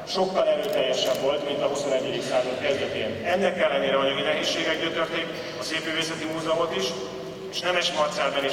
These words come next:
mások olyan mecénásokra, olyan donátorokra talált, akiket azt gondolom méltán becsül meg Németh István kurátor közreműködésével és Bán László vezetésével. Az első adomány ezerkilencszázharmincban, és ezt követi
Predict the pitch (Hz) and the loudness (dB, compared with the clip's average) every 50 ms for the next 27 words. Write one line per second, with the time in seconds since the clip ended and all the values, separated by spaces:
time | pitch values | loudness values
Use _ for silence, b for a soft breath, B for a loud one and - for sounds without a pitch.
0 | - - 156 151 151 - - 147 147 147 147 139 135 143 151 151 - - 147 139 | 0 2 2 2 2 0 -2 0 0 0 2 2 2 2 2 2 2 0 2 2
1 | 131 123 - 147 123 - - - - - - - - - - - 135 127 135 156 | 2 2 2 0 -2 0 -2 -2 -2 -2 -4 -6 -8 -6 -4 -2 0 2 2 2
2 | 160 156 147 - 156 143 135 135 135 131 120 - 143 151 156 165 170 - - - | 2 2 2 2 0 0 0 0 0 -2 0 2 2 2 4 2 2 0 -2 -4
3 | - - - - - - - - - - 135 135 - - 143 143 139 135 139 135 | -4 -6 -6 -6 -4 -4 -4 -4 -2 -2 -2 -2 -2 -2 -2 0 0 0 0 2
4 | 135 135 131 135 135 143 143 143 135 - 135 127 123 139 139 135 - 139 135 123 | 2 2 2 2 2 2 2 2 2 2 2 2 2 2 0 0 0 0 0 2
5 | 131 135 139 139 135 - - - - - - 139 139 139 135 131 135 - - 135 | 2 2 2 0 0 -2 -4 -6 -6 -6 -4 -2 0 0 0 0 0 -2 -2 0
6 | 123 120 - 143 139 131 - 95 127 127 - - 147 139 139 139 131 127 135 135 | 0 0 0 2 4 4 4 2 0 -2 -2 -2 -2 0 0 -2 -2 0 -2 -2
7 | 131 123 120 - - 135 127 120 117 117 117 - 131 127 123 120 117 117 117 120 | -2 -2 -4 -4 -4 -4 -4 -2 -2 -4 -2 2 2 2 2 2 0 0 0 -2
8 | 120 120 127 127 - - 127 - 117 117 - - - 113 - - - - - - | 0 0 2 2 2 0 -2 -4 -4 -4 -4 -4 -4 -4 -2 -4 -4 -4 -6 -8
9 | - - - - - - - 202 - 180 190 190 185 - 180 180 180 180 175 165 | -10 -12 -12 -14 -14 -12 -10 -4 -2 0 0 2 2 2 2 2 2 2 2 2
10 | 165 156 160 165 160 156 156 - - 151 147 139 135 139 139 127 - 147 147 147 | 2 2 2 2 0 0 0 0 -2 -2 -2 -2 0 0 0 0 0 0 0 0
11 | 147 156 165 165 170 175 165 160 - 160 156 - - 185 180 165 156 143 139 143 | 0 0 0 0 0 0 0 0 -2 -2 -4 -2 -2 0 2 2 0 0 -4 -6
12 | 143 | -6